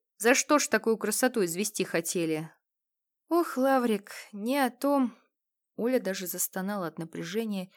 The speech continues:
не зная, говорить ли о своих догадках старику. Сама мысль, что это может оказаться правдой, перекрывала доступ кислорода в лёгкие, выжигая изнутри.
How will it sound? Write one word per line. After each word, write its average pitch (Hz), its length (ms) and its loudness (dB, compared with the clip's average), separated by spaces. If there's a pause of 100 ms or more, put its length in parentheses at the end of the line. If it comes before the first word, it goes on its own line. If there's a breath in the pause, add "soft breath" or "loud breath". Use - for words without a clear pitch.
(240 soft breath)
не 202 100 -2
зная, 220 220 0
говорить 196 440 -2
ли 226 60 -2
о 208 60 -2
своих 220 340 -2
догадках 185 540 -4
старику. 190 640 -6 (580)
Сама 277 380 2
мысль, 285 380 2
что - 200 -2
это 233 140 -2
может 226 320 -2
оказаться 202 460 -4
правдой, 208 600 -4 (240 soft breath)
перекрывала 254 560 2
доступ 254 400 -2
кислорода 214 560 -2
в 202 60 -8
лёгкие, 208 500 -4
выжигая 165 540 -6
изнутри. 175 600 -8